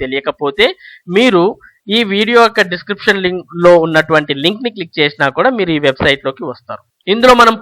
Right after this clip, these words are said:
పూర్తిగా చూడవచ్చు. ఇది రాష్ట్ర వ్యాప్తంగా మనకు ఉన్నటువంటి వివరాలు. ఇంతకుముందు నేను చెప్పినవి కేవలం ఇక్కడ అనంతపురం జిల్లాకు సంబంధించిన వివరాలు. ఇక్కడ మనకు రాష్ట్ర వ్యాప్తంగా చూడవచ్చు అనమాట. టోటల్గా యాభై లక్షల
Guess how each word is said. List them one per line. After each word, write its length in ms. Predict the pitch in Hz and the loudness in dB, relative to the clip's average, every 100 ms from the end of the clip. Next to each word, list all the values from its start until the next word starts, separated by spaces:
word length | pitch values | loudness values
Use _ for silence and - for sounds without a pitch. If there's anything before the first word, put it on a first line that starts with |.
| 214 | -2
పూర్తిగా 400 | 247 240 233 226 | -2 0 4 4
చూడవచ్చు. 380 | - 160 135 | 4 -4 -2
ఇది 160 | 160 202 | -2 2
రాష్ట్ర 380 | 170 180 - 226 | 4 4 4 4
వ్యాప్తంగా 520 | 214 202 - 190 214 | 4 4 2 0 0
మనకు 360 | 220 185 170 165 | 0 -2 -2 -4
ఉన్నటువంటి 520 | 156 156 165 156 156 | -4 -2 -2 -4 -6
వివరాలు. 500 | 139 143 147 190 381 - - | -2 4 4 4 -4 -14 -14
ఇంతకుముందు 460 | 185 196 214 226 226 | -6 -2 -2 -2 -2
నేను 160 | 214 202 | -2 0
చెప్పినవి 480 | 185 - 202 202 220 | -2 0 0 0 -6
కేవలం 480 | 262 185 175 175 170 | -4 2 4 4 2
ఇక్కడ 360 | 151 147 - 143 | -4 -8 -2 2
అనంతపురం 760 | 131 143 147 165 180 175 160 | 2 2 -4 -4 -4 -4 -4
జిల్లాకు 420 | 156 143 147 - 147 | -4 0 0 0 -4
సంబంధించిన 500 | 135 139 135 139 131 | -4 -6 -8 -8 -6
వివరాలు. 540 | 131 143 143 196 339 _ _ | -2 2 2 0 -4 _ _
ఇక్కడ 200 | 202 202 | -4 2
మనకు 240 | 240 226 185 | 2 2 2
రాష్ట్ర 340 | 165 208 226 | 4 2 2
వ్యాప్తంగా 420 | 226 226 226 214 214 170 | 2 2 0 -2 -2 -4
చూడవచ్చు 300 | 135 127 131 | -6 -6 -8
అనమాట. 300 | 120 117 113 - _ _ - | -8 -10 -12 -16 _ _ 0
టోటల్గా 600 | 208 226 214 202 196 320 - - _ - | 4 6 4 4 4 4 0 -20 _ 0
యాభై 420 | 160 185 220 220 | 6 8 8 6
లక్షల 600 | 208 190 - 202 202 214 | 4 2 2 4 6 4